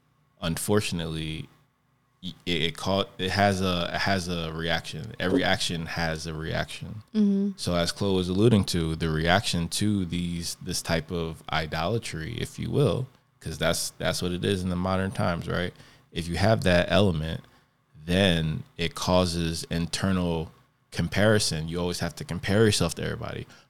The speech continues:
Speaker 1: "Oh, if I'm not doing this, I'm a failure." And that's not necessarily true
Speaker 2: Mm-hmm.
Speaker 1: for your situation. However, how the world is presented, it can make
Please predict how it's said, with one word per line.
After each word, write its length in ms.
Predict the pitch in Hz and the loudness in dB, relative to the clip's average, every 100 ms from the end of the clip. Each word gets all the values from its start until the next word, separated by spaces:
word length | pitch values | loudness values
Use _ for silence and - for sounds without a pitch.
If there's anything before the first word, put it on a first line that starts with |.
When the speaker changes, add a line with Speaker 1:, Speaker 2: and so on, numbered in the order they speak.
| _ - | _ 4
Speaker 1:
"Oh, 180 | 110 | 6
if 140 | 98 98 | 6 6
I'm 120 | 98 | 6
not 220 | 98 90 | 6 4
doing 320 | 92 87 87 | 2 0 2
this, 400 | 104 101 95 - - _ _ 82 | 4 4 4 -2 -8 _ _ -2
I'm 180 | 85 | 2
a 60 | 87 | 0
failure." 540 | - 113 139 92 80 - | 2 4 4 2 -2 -4
And 160 | 85 | 0
that's 180 | 90 - | 0 0
not 300 | 90 95 92 | 2 2 2
necessarily 800 | 92 95 95 - 98 90 90 87 | 2 0 0 0 0 0 -2 -4
true 420 | - 127 95 123 208 | 0 2 2 0 -2
Speaker 2:
Mm-hmm. 380 | 214 202 190 202 - | -2 -2 -6 -10 -6
Speaker 1:
for 180 | - | 2
your 200 | 90 90 | 4 4
situation. 800 | 92 92 - 98 151 147 - 113 - _ _ - | 2 0 -2 2 2 2 -2 -8 -12 _ _ -4
However, 580 | - 92 131 127 92 | 2 6 8 8 4
how 420 | 87 - 98 101 98 | 2 4 4 4 2
the 140 | 98 | 0
world 400 | 85 92 104 95 | 2 2 2 2
is 140 | 90 | -2
presented, 880 | - 78 78 87 127 151 71 76 117 - _ _ _ _ _ | -4 -6 -4 0 0 0 -2 -4 -6 -12 _ _ _ _ _
it 140 | 85 | -4
can 180 | - 90 | 0 2
make 200 | 87 85 | 2 2